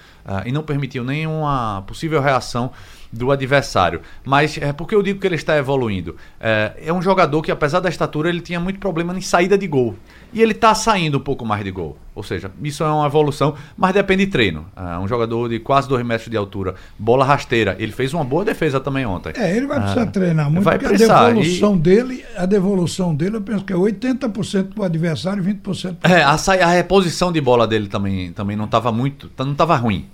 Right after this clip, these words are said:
Speaker 1: Tava ruim ontem. É, agora, é, é treinamento. É treinamento, o Sport não tem. E se tá falando muito de Maílson,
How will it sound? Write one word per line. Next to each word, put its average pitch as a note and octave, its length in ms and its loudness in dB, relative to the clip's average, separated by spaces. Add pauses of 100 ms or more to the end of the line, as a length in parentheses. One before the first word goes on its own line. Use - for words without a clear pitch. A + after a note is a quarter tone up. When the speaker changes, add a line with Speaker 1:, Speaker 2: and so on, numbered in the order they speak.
(140)
Speaker 1:
Tava B2 200 2
ruim G#2 280 -2
ontem. B2+ 400 -2 (360)
É, G#2 320 -2
agora, A#2 560 4
é, A#3+ 220 -2
é G#3 40 2
treinamento. G3+ 680 4
É - 40 -10
treinamento, D3+ 640 0
o - 20 0
Sport D#3 340 0
não F3 180 0
tem. D3+ 280 -2
E D3+ 40 -4
se D3+ 120 -10
tá E3+ 100 0
falando D#3 300 -2
muito C#3 240 -4
de B2 80 -6
Maílson, A2+ 400 -2